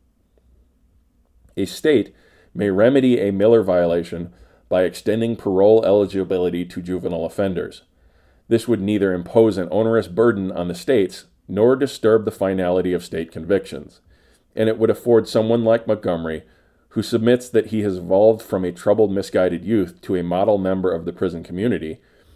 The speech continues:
the opportunity to demonstrate the truth of Miller's central intuition,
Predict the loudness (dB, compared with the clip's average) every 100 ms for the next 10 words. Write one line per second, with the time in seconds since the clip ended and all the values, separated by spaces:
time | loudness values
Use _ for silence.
0 | _ -8 -2 0 0 -2 -2 0 2 2
1 | 0 -4 -4 -4 -4 -2 -2 -2 -6 0
2 | 0 0 -8 -8 -4 0 0 -2 -6 -8
3 | -6 -6 -8 _ _ -12 -10 -6 0 0
4 | -2 -14